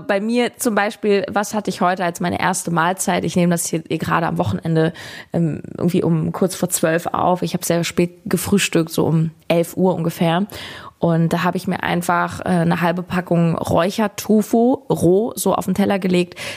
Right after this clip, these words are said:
dazu ein bisschen Paprika aufgeschnitten, eine halbe Avocado gelöffelt, Gewürze rüber. Und das war dann schon mal meine ordentliche Portion Protein und Mineral- und, äh, ja, M-, Mikronährstoffe.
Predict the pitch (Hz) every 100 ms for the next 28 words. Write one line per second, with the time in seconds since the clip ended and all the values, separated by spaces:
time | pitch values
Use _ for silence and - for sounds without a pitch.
0 | - 170 - 160 160 165 175 185 - 185
1 | - - 175 - 175 - 175 165 165 165
2 | - 180 170 170 175 - 170 165 170 180
3 | 185 175 170 165 - 165 - 160 180 175
4 | 170 170 170 160 170 - - - 214 _
5 | 180 170 165 - - 180 - 165 175 170
6 | 170 170 165 160 165 170 147 143 160 165
7 | 185 175 170 - 170 165 160 - 170 170
8 | - 156 151 - 160 170 170 - _ _
9 | _ _ 175 185 175 165 165 175 185 -
10 | - 87 - - - - 196 - 175 -
11 | 170 254 - 180 - - 165 - - -